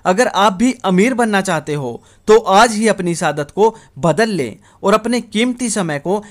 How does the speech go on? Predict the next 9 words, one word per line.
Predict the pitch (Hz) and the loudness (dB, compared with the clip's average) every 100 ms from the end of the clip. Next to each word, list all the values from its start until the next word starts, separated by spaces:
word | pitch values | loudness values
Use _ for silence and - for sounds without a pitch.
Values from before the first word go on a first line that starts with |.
| - 185 | -6 0
ऐसे | 226 254 | 0 0
ही | 262 277 | 0 -2
बर्बाद | 160 180 147 170 233 | 0 0 4 2 2
करने | 247 220 208 | -2 -4 -2
की | 185 | -4
बजाय | 160 143 113 92 _ _ - | -4 -4 -6 -8 _ _ -4
कुछ | 247 220 | -2 0
ना | 190 | -2
कुछ | 185 226 | 0 -4